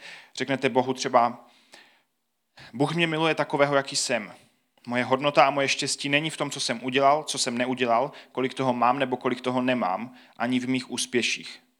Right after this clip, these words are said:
Jsem obdarovaný, jsem přijímaný, nejsem sám a mám druhým co dát. Nebo pro někoho třeba osobní vyznání může být:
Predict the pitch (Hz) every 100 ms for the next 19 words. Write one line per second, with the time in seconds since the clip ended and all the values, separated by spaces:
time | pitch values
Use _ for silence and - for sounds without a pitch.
0 | _ _ _ - - 117 120 139 143 147
1 | 147 147 160 - 120 113 - 127 120 110
2 | 104 127 156 _ _ _ _ _ - 120
3 | 123 131 123 110 101 123 151 _ _ 110
4 | 117 117 117 120 113 117 104 90 82 -
5 | _ _ _ _ _ _ _ _ _ _
6 | _ _ - _ _ _ _ - 113 113
7 | 143 135 131 131 - 127 107 120 123 127
8 | 120 127 123 123 120 120 123 117 -